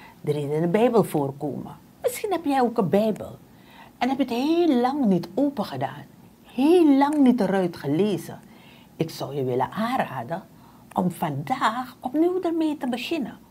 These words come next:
Want precies wat ik je zei, als je die Bijbel leest, dan praat de Heere God tot je. En je wilt toch dat hij tot je praat? Hij wil toch dat hij je antwoord geeft op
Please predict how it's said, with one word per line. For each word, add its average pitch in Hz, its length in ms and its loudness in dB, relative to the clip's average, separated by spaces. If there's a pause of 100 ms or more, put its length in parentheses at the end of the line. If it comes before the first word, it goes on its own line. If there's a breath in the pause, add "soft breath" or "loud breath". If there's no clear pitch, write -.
(260)
Want 311 340 -4
precies 349 300 -4
wat 320 140 -2
ik 277 120 -2
je 277 80 -4 (120)
zei, 233 340 -4 (360 soft breath)
als 294 240 -4
je 277 80 -2
die 247 120 0
Bijbel 254 540 0
leest, 370 420 -2 (340 soft breath)
dan 254 280 -2
praat 392 560 0
de 247 180 2
Heere 214 220 4
God - 320 -4 (180)
tot 480 260 -2
je. - 160 -4 (760 soft breath)
En 427 140 -4
je 440 220 4
wilt 415 140 -4
toch 381 120 -4
dat 349 160 0
hij 330 140 -2
tot 302 180 -6
je 277 80 -4
praat? 277 480 -2 (380 soft breath)
Hij 392 180 0
wil 370 460 4
toch 330 320 -2 (220 soft breath)
dat 302 140 6
hij 330 80 6
je 302 120 4 (260)
antwoord 339 260 -2
geeft - 300 0
op 254 140 -2